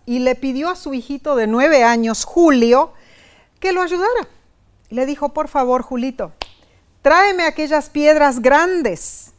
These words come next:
Y Julio se propuso a cumplir con la orden del padre. Intentó levantar las piedras,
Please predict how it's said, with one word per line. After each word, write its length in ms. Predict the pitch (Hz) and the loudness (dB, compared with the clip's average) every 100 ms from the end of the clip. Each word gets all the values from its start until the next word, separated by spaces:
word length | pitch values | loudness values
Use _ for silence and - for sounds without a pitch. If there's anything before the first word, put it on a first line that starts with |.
| _ _ _ _ _ _ | _ _ _ _ _ _
Y 80 | 156 | -20
Julio 380 | - 202 208 190 | -14 -8 -6 -8
se 180 | - 180 | -8 -14
propuso 680 | - - - 220 - - 202 | -12 -16 -14 -16 -16 -16 -18
a 60 | |
cumplir 680 | - 190 175 - 247 269 185 | -12 -12 -12 -8 -4 -4 -4
con 200 | - 185 | -8 -12
la 140 | 156 151 | -10 -6
orden 420 | 208 226 175 165 | -4 -4 -6 -12
del 160 | 160 170 | -12 -14
padre. 680 | - 214 277 220 170 180 - - _ _ _ - | -8 -2 -2 -2 -8 -20 -20 -20 _ _ _ -8
Intentó 800 | 262 294 294 294 277 269 269 381 | -2 0 0 2 2 0 -2 0
levantar 540 | 381 339 320 339 330 | 2 2 0 0 0
las 220 | 320 294 - | 0 -4 -6
piedras, 920 | 302 339 392 370 320 269 - - - | -4 0 0 0 -2 -6 -12 -20 -20